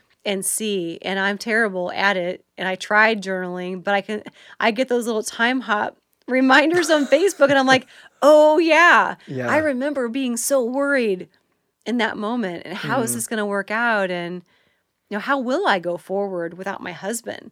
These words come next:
Speaker 1: I mean, he
Speaker 2: Yeah.
Speaker 1: was my best friend. We were married for almost twenty-four years.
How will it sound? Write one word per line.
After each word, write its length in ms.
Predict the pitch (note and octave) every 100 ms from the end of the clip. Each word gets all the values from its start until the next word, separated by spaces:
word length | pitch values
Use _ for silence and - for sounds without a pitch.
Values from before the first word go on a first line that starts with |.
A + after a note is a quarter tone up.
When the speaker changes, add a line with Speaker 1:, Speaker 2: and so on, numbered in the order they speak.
| _
Speaker 1:
I 20 | -
mean, 80 | A#2
he 60 | -
Speaker 2:
Yeah. 60 |
Speaker 1:
was 140 | - -
my 160 | F#3+
best 460 | F3 - G3 G#3+ -
friend. 320 | - C4 B3
We 80 | C4
were 120 | D#4
married 340 | A#3+ C4 D#4+ -
for 140 | A#3+
almost 420 | B3+ C4+ C#4 B3+
twenty-four 480 | - C#4+ C#4+ D4 D4
years. 540 | C4+ D#4 F4 - -